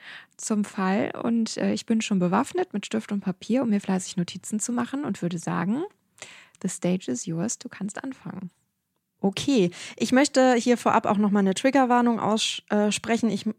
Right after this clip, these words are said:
Speaker 2: musste relativ explizit, äh, auf den, äh, Tötungsvorgang eingehen, äh, weil's re-, eben relevant war für diesen Fall. Also falls ihr nicht gut damit umgehen könnt, solltet ihr vielleicht die Folge überspringen.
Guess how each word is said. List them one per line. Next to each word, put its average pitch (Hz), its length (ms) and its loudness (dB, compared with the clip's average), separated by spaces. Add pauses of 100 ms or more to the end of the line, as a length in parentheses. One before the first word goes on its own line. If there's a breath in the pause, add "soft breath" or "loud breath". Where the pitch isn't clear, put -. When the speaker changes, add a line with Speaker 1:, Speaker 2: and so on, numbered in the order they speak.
(160)
Speaker 2:
musste 220 560 2
relativ 214 440 0
explizit, 220 920 -4
äh, 196 300 2
auf 196 480 0
den, 190 500 2
äh, 196 200 -4
Tötungsvorgang 226 880 -2
eingehen, 233 760 2 (480 loud breath)
äh, 202 180 4
weil's 196 360 0 (120)
re-, 190 200 -4
eben 208 200 2
relevant 202 680 2
war 240 260 4
für 233 460 0
diesen 226 320 0
Fall. 214 440 0 (420 loud breath)
Also 202 200 2
falls 208 260 0
ihr 214 80 2
nicht 220 200 0
gut 226 220 -2
damit 202 260 2
umgehen 214 480 2
könnt, 208 480 0
solltet 196 340 0
ihr 190 80 -2
vielleicht 185 400 -4
die 185 180 -6
Folge 185 360 -2
überspringen. 165 800 -6